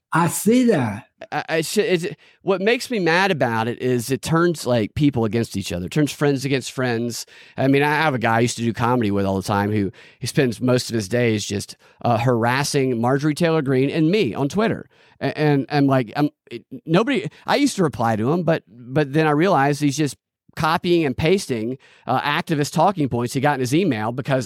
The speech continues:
Speaker 2: I got the same ones 'cause I subscribe to those to, to know what's, uh, going on with it. A-, and it, it's just, something has happened to his brain that, that I'm like, "You're a good guy, but w-, why is it that you're so, why do you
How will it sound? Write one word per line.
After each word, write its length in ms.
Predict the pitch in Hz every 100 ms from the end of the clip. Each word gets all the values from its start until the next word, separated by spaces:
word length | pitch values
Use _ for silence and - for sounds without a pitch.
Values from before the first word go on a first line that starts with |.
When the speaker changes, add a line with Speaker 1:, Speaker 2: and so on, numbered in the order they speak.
| -
Speaker 2:
I 120 | 135
got 160 | 151 143
the 80 |
same 260 | 131 160 131
ones 280 | 147 147 127
'cause 120 | 131
I 60 | 123
subscribe 480 | 117 - 143 151
to 80 | 139
those 260 | 107 107 123
to, 140 | 120
to 140 | - 123
know 140 | 120
what's, 260 | 120 113 -
uh, 120 | 120
going 220 | 120 123
on 140 | 131 180
with 140 | 117
it. 160 | 123 - - - - -
A-, 40 |
and 320 | 156 180 170
it, 220 | 165 180
it's 160 | 190 170
just, 200 | 180 - - _
something 380 | - 214 214 233
has 140 | 180
happened 340 | 185 175 - 160
to 100 | 156
his 140 | 135
brain 720 | 113 131 233 294 135 113 170 - _ _ _ -
that, 300 | 165 180 165
that 200 | 180 -
I'm 80 | 175
like, 220 | 170 -
"You're 120 | 185
a 40 | 156
good 280 | 208 262
guy, 400 | 160 175 247 220
but 280 | 165 156 131 _
w-, 160 | 143 143 _ _ _ _ _ -
why 600 | 139 151 135 139 190 233
is 260 | 220 170
it 140 | 175 170
that 100 | 156
you're 160 | 156
so, 680 | - - 147 139 151 190 196 _ _ _ _ - 135 - 151 _
why 420 | - 139 196 285
do 80 | 294
you 460 | 247 220 208 202